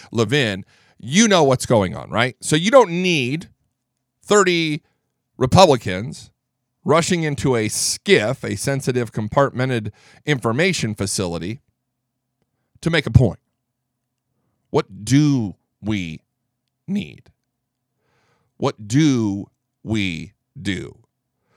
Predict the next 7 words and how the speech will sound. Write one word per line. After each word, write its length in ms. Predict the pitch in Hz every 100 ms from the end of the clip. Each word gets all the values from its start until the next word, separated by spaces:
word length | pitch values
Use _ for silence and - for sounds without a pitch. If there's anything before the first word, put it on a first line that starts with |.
| _
What 240 | - 139 147
is 720 | 147 170 151 104 76 - - - _ _ -
the 140 | 135
right 420 | 117 113 107 - _ _ _ _ _ -
course 640 | - 127 90 - - - _ _ _ -
of 120 | 110
action? 400 | 92 82 -